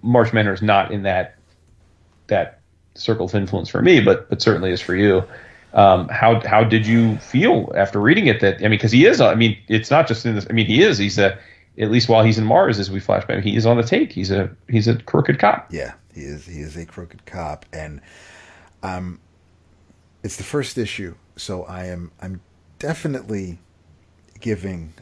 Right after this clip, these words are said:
Speaker 2: um, Orlando the, uh,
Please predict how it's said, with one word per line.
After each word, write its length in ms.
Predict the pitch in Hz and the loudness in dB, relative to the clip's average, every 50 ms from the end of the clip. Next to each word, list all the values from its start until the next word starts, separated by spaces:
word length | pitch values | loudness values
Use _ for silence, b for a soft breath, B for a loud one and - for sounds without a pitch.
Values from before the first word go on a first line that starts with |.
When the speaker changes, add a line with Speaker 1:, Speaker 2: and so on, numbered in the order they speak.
| - - | -18 -14
Speaker 2:
um, 540 | 90 85 80 80 78 76 76 73 73 - _ _ _ _ _ _ _ _ _ _ _ _ _ _ _ _ _ _ _ _ _ _ _ _ - | -12 -12 -10 -12 -12 -12 -14 -16 -18 -20 _ _ _ _ _ _ _ _ _ _ _ _ _ _ _ _ _ _ _ _ _ _ _ _ -12
Orlando 560 | 98 95 98 98 98 92 90 85 82 78 - b b b b b b b b b b b b - | -10 -8 -8 -8 -8 -8 -8 -10 -12 -14 -16 b b b b b b b b b b b b -16
the, 320 | 117 98 90 82 82 80 | -12 -10 -8 -8 -8 -8
uh, 360 | 80 78 78 76 76 73 76 | -10 -10 -10 -10 -12 -12 -14